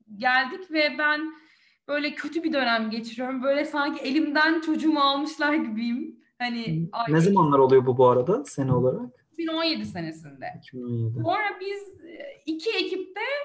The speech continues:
Speaker 1: yani Mücahit'in ekibiyle benim eski ekibim ikisi de yarı finale kaldı ve ben,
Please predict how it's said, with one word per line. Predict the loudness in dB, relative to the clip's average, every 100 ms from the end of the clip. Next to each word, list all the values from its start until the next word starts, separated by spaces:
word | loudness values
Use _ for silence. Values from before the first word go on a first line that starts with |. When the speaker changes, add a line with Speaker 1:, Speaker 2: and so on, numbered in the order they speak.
| -8
Speaker 1:
yani | -4 -2 -2 -4 -8 -10 -16 _
Mücahit'in | -10 -8 -4 -2 0 -2 -6
ekibiyle | -8 -8 -8 -4 -4 -4
benim | -4 -2
eski | -4 -4 -6
ekibim | -6 -4 -6 -6
ikisi | -10 -10 -4
de |
yarı | 0 0
finale | 0 -2 0 0
kaldı | 0 -2 -2 -4
ve | -6 -2
ben, | 0 0